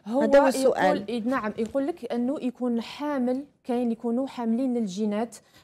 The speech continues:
Speaker 1: هذوك نتاع اللي راحين يديفلوبيو هذاك المرض، اللي راحين يتظهروا المرض تاع السيلياك، وكاين اللي حقيقة اللي، آه، ما يكونوش عندهم ال-،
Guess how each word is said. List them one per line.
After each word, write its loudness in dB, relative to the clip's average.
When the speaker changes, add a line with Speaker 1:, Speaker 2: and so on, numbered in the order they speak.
Speaker 1:
هذوك -6
نتاع -2
اللي -2
راحين -2
يديفلوبيو -4
هذاك -6
المرض، -6
اللي -6
راحين -6
يتظهروا -4
المرض -2
تاع -6
السيلياك، -8
وكاين -4
اللي -2
حقيقة -6
اللي، -4
آه، -2
ما 0
يكونوش -2
عندهم -2
ال-، -4